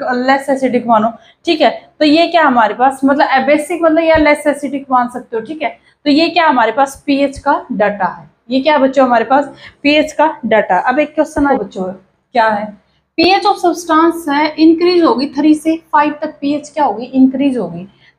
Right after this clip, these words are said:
Then find percentage increase in पीएच। तो percentage के अंदर पीएच कितनी increase होगी? देखो, increase कितनी होगी? थ्री थी,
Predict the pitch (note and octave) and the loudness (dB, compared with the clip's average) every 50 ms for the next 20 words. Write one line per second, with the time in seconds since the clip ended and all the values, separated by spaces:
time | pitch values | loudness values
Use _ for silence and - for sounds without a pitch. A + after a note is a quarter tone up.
0 | - G#3+ D4 D#4+ D#4 D#4 - - D#4 D4 D4+ D4+ A#3+ G#3 G3 G3 - C#4 C4+ C4+ | -4 0 2 2 2 2 0 0 2 2 2 2 0 -4 -6 -6 -6 -8 -6 -4
1 | - D#4+ D#4+ D#4 D#4+ F4+ E4 D#4+ D#4+ D4+ C#4+ D4+ C#4 C#4+ C4+ C4+ C4 B3 B3 - | -4 -2 -2 -2 -2 -2 -2 2 0 0 0 0 -2 -2 0 0 0 0 0 0
2 | A3 A3 A3 A3 - G3 - C4 - _ _ _ _ - D#4+ D#4+ - - E4+ F4 | -2 -2 -2 -2 -4 -4 -4 -4 -6 _ _ _ _ -4 -4 -2 0 2 2 2
3 | F4 F4 F#4 F#4 F4+ F4 - - E4+ D#4 D4+ D#4 D4+ - - C#4+ D4 D4 C#4 - | 2 2 0 0 0 -2 -2 0 0 2 2 2 0 0 -2 0 0 -2 -2 -4
4 | - C#4+ C4+ - C4 C4+ C4 B3 B3 C4 B3 A#3 A3+ G#3+ G#3 E3 D3+ D3+ D3+ - | -8 -8 0 2 4 4 4 2 0 -2 -4 -6 -4 -6 -8 -8 -8 -10 -10 -12
5 | - _ _ _ _ _ _ _ _ - C4 B3+ B3+ A#3 - - - - _ _ | -14 _ _ _ _ _ _ _ _ -2 -2 0 2 0 0 -2 -6 -16 _ _
6 | C#4+ D#4 E4+ F4 F#4 F4+ F#4+ F#4+ F#4+ - F#4+ F#4+ F#4+ G4 F#4 E4 C4 C4 C4+ C4 | 2 4 4 4 4 2 0 0 0 -4 -6 -4 -2 -2 -2 0 -2 -2 -4 -2
7 | C#4+ E4 E4+ F4 F4 E4 E4+ F4 D#4+ F4 F4 | 0 2 4 4 2 2 2 2 2 2 2